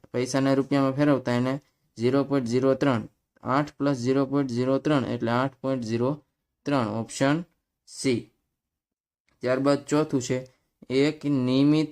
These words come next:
પંચકોણની એક બાજુનું માપ બે પોઇન્ટ પાંચ સેમી છે, તો તેની પરિમિતિ કેટલી થશે? તેની પરિમિતિ થાય બાર પોઇન્ટ પાંચ સેન્ટીમીટર. કારણ કે પંચકોણને પાંચ બાજુ હોય, પાંચ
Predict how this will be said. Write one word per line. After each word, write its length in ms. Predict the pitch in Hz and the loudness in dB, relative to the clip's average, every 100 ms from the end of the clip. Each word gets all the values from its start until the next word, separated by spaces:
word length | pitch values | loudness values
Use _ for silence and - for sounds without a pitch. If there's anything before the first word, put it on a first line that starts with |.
| - | -2
પંચકોણની 680 | 135 135 - 143 143 135 120 120 | -2 -2 -2 0 2 0 -2 -2
એક 200 | 135 143 127 | -2 0 2
બાજુનું 460 | 127 123 131 135 147 | 2 2 2 4 4
માપ 180 | 135 117 - - | 4 0 -8 -6
બે 80 | 123 | -4
પોઇન્ટ 240 | 131 135 - | -2 -4 0
પાંચ 180 | 160 151 - | 0 0 -2
સેમી 260 | 117 113 | -2 -2
છે, 100 | - 113 _ _ _ | -6 -10 _ _ _
તો 40 | 120 123 | -8 -2
તેની 260 | 131 120 | -2 0
પરિમિતિ 440 | 127 135 135 117 123 | 0 2 2 0 -2
કેટલી 380 | 165 170 120 113 | 0 0 0 -2
થશે? 260 | 110 - 113 - _ _ _ _ | -6 -8 -12 -14 _ _ _ _
તેની 200 | 117 117 135 | -6 -4 0
પરિમિતિ 420 | 135 131 123 123 123 | 0 0 -2 -4 -2
થાય 200 | 123 127 110 | -2 -2 -2
બાર 240 | 117 123 123 | 0 0 -2
પોઇન્ટ 280 | - 117 123 123 | -4 -4 -4 -8
પાંચ 260 | 113 113 139 - - - | -8 -6 -6 -10 -16 -6
સેન્ટીમીટર. 600 | 120 120 107 104 - - _ _ _ _ _ _ _ _ _ _ _ _ _ - | -4 -2 -6 -8 -12 -20 _ _ _ _ _ _ _ _ _ _ _ _ _ -6
કારણ 200 | 123 123 | -6 -4
કે 60 | 123 - | -6 0
પંચકોણને 500 | 151 - 135 127 131 170 | -2 0 0 0 0 2
પાંચ 200 | 185 180 135 | 2 2 0
બાજુ 160 | 123 120 | 2 0
હોય, 120 | 120 139 | 0 2
પાંચ 200 | 156 | 2